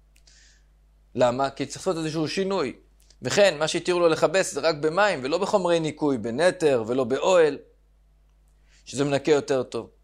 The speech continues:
כל זה נאמר באחד שהיה בשבעת ימי אבלות, ואז הוא נכנס שוב פעם לשבעת ימי אבלות נוספים חלילה. אבל אם, ואז, אומנם הקלו עליו שהוא יכול להוריד את השיער, אבל רק בתער, הוא יכול לכבס את הבגדים, אבל רק במים. אבל אם הוא הגיע, נאמר, מעבר לים,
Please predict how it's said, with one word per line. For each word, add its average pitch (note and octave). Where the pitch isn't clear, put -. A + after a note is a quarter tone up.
כל F#3+
זה F#3
נאמר F3
באחד E3
שהיה D3+
בשבעת D3
ימי D3
אבלות, C#3+
ואז D3+
הוא D#3
נכנס D#3+
שוב G3+
פעם D#3+
לשבעת D3
ימי D3
אבלות D3
נוספים C#3+
חלילה. A2
אבל E2
אם, F#2
ואז, E3+
אומנם F3+
הקלו B3+
עליו E3+
שהוא C#3
יכול D3
להוריד C#3
את D3
השיער, E3+
אבל A#2+
רק A#2+
בתער, F3
הוא C3+
יכול C#3+
לכבס D3
את -
הבגדים, E3
אבל C#3
רק D3
במים. C3+
אבל F#2+
אם E3
הוא B2+
הגיע, B2+
נאמר, B2
מעבר B2
לים, B2+